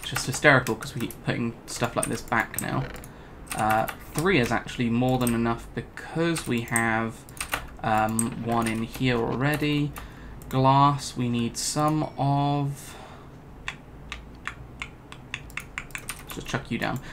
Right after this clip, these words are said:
Eventually we should have an infinite source of you, so it's not the biggest issue. Let's make one of you, that's fine.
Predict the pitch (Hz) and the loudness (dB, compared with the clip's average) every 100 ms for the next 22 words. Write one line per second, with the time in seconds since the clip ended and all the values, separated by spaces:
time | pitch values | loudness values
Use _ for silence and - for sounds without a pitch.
0 | - - 120 - - 127 - 127 113 139 | -10 -2 -2 0 -2 -2 -2 -2 2 2
1 | 156 147 - 139 135 131 131 135 - - | 4 0 2 2 2 2 4 4 0 -4
2 | - - - 135 135 120 113 117 113 - | -4 -4 0 0 -2 -8 -4 -4 -4 -6
3 | 131 - - 139 - - - - - - | -8 -8 -6 -8 -8 -14 -14 -14 -14 -14
4 | - 127 117 120 131 131 127 131 151 156 | -2 0 0 2 4 4 4 2 4 4
5 | 151 143 - - - - 143 143 143 139 | 2 0 -4 -8 -6 2 6 6 6 6
6 | 139 | 6